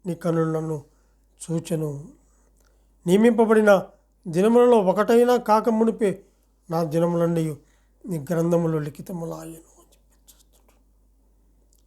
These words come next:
నమ్మి రక్షింపబడి బాప్తిసము తీసుకుని సంఘ సహవాసములో చేర్చబడినటువంటి మనం, మనల్ని ఆయన చూస్తున్నటువంటి దేవుడు.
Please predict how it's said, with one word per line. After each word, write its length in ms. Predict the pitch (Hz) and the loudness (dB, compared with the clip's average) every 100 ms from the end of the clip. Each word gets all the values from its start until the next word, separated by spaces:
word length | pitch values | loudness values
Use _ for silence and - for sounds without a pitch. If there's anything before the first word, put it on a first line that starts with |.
| _ _ _ _ _ 240 | _ _ _ _ _ -8
నమ్మి 260 | 160 160 | -4 -2
రక్షింపబడి 600 | 160 156 - 185 175 160 165 _ _ _ _ _ _ - | -4 -6 -8 -6 -4 -4 -8 _ _ _ _ _ _ -2
బాప్తిసము 560 | 170 180 196 180 190 | 0 0 -2 -2 -2
తీసుకుని 400 | 185 196 190 202 | -4 -4 -4 -4
సంఘ 180 | 185 196 | -2 -4
సహవాసములో 720 | 190 208 190 214 208 214 214 208 _ _ _ _ - | -4 -4 -2 -2 -2 -4 -6 -8 _ _ _ _ 2
చేర్చబడినటువంటి 760 | 190 196 214 214 220 214 208 190 | 2 2 0 -2 0 -2 -4 -8
మనం, 260 | 165 156 - _ _ _ _ _ _ _ _ _ _ - | -14 -18 -20 _ _ _ _ _ _ _ _ _ _ -8
మనల్ని 220 | 143 147 | -4 0
ఆయన 140 | 147 156 | 0 -2
చూస్తున్నటువంటి 920 | 160 196 190 - 196 175 165 147 - | -4 -6 -6 -4 -4 -4 -8 -12 -20
దేవుడు. 440 | - - _ _ | -20 -20 _ _